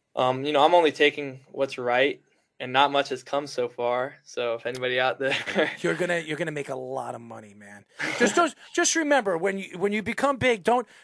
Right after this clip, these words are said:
Speaker 2: don't say, "Oh, I don't wanna come on your show. I don't wanna,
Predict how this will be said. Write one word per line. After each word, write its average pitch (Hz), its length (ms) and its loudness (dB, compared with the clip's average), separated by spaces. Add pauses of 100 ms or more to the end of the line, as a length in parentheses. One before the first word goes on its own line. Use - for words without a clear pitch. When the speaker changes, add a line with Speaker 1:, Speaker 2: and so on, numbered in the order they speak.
(100)
Speaker 2:
don't 285 240 4
say, 254 280 2
"Oh, 247 220 2 (220)
I 220 80 4
don't 302 80 6
wanna 277 140 4
come 269 220 0
on 247 160 2
your 214 120 0
show. 226 380 4
I 196 80 4
don't 220 100 2
wanna, 233 200 2